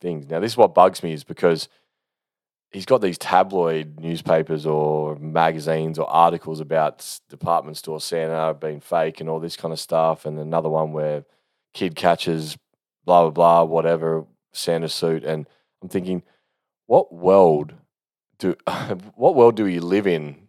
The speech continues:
especially in this movie, where the tabloids are gonna print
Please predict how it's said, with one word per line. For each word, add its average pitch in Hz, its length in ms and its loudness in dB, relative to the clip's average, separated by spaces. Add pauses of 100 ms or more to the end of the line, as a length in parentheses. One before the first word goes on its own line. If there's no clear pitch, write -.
(100)
especially 127 320 0
in 95 40 -2
this 107 180 -2
movie, 82 240 2
where 85 400 4 (600)
the 90 80 -6
tabloids 98 680 2
are 85 60 -8
gonna 82 220 -2
print - 720 -4